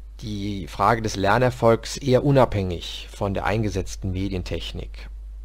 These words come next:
Bedenken Sie, die Meta-Analysen von Kulik zeigen durchaus, äh, gewisse Vorteile im Durchschnitt,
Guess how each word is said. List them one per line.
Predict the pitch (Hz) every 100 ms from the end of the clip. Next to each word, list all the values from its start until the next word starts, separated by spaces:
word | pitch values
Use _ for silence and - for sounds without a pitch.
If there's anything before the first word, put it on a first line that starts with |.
| - - - - - -
Bedenken | 98 104 123 139
Sie, | 117 127 127 127
die | 123 107 98
Meta-Analysen | 98 110 127 117 110 110 110 107
von | - 107 -
Kulik | - 131 135 - - -
zeigen | - - 104 107 110
durchaus, | 107 - 139 139 110 - - -
äh, | 92 98
gewisse | 98 101 -
Vorteile | - 92 98 - 107 120 131
im | 98 98
Durchschnitt, | 101 101 - 139 -